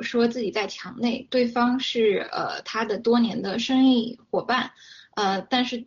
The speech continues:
因为这个虚拟货币的这个事情，他担心不愉快，呃，包括后续G T B投资的这样的一个隐患，那么他目前应该要怎么解决？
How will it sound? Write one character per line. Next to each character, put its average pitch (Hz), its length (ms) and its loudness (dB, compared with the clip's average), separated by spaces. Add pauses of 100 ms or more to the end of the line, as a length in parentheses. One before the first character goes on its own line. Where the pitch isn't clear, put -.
因 247 180 0
为 262 200 2
这 233 140 -2
个 214 80 -2
虚 240 180 -4
拟 233 80 -2
货 - 180 -2
币 247 140 -2
的 202 100 -2
这 190 140 -4
个 208 60 -4
事 226 140 -6
情， 233 140 -4
他 226 120 -4
担 226 200 2
心 233 300 4
不 240 140 -2
愉 208 100 -2
快， - 260 -4 (440)
呃， 185 380 0
包 208 200 0
括 214 260 0
后 233 220 0
续 220 240 -4
G 202 120 -8
T 220 140 -8
B 226 120 0
投 185 220 -2
资 196 140 -6
的 208 120 0
这 240 100 0
样 214 140 0
的 - 60 -2
一 190 80 -2
个 226 80 2
隐 220 160 -2
患， - 380 -4
那 214 80 -4
么 208 220 -6
他 220 220 -4
目 233 140 4
前 226 200 -6
应 196 60 -4
该 202 160 -4
要 220 240 -6
怎 - 160 -12
么 233 100 -4
解 - 160 -4
决？ - 300 -10